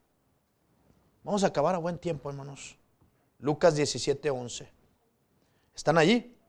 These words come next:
Y hacia el dieciocho. Dice aquí: "Yendo Jesús a Jerusalén,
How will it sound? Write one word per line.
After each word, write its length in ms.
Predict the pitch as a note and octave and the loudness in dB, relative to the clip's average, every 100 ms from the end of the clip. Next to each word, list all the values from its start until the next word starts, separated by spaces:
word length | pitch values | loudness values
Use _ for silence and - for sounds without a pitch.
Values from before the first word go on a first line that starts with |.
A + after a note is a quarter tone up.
| _ _ _ _ _ | _ _ _ _ _
Y 280 | B2+ C#3+ D3 | 0 2 4
hacia 280 | C3+ C3 C#3+ | 4 4 6
el 120 | B2+ | 4
dieciocho. 600 | B2+ B2 C3 A2+ - A2+ - | 4 0 0 -2 -4 -14 -10
Dice 240 | C3+ D3+ | -4 -2
aquí: 260 | - A#2 - _ _ - - _ | -2 -6 -12 _ _ -20 -20 _
"Yendo 260 | E3+ A#3+ A3 | 8 10 10
Jesús 380 | F#3+ A3 G3+ - | 8 4 0 0
a 100 | D3 | 4
Jerusalén, 640 | D#3+ D3+ D3 C#3+ D#3+ - | 4 4 2 4 4 0